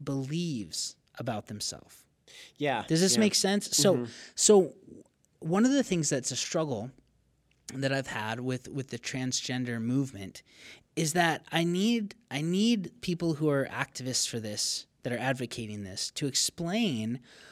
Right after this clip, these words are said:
Speaker 1: why transgender beliefs determine reality.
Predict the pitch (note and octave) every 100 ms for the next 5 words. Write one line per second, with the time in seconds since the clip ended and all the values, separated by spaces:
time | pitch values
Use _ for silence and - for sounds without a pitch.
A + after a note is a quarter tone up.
0 | - - - C3+ E3+ G3 G3+ G3+ - _
1 | _ _ - E3+ E3+ F3+ - E3+ E3+ E3
2 | D3 C3+ D3 C#3+ B2 - - A#2+ - C#3+
3 | C3 A#2+ A2+ G#2+ F#2 B1+ - - -